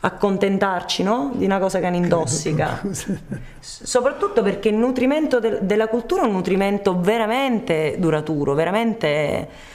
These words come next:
Speaker 1: eh, vero, no? Io credo. Che dici?
Speaker 2: Sì.
Speaker 1: Parla buona?
Speaker 2: <laughs>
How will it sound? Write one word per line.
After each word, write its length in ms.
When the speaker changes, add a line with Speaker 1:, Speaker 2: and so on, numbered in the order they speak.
Speaker 1:
eh, 600
vero, 400
no? 160
Io 160
credo. 580
Che 140
dici? 360
Speaker 2:
Sì. 360
Speaker 1:
Parla 260
buona? 1160
Speaker 2:
<laughs> 80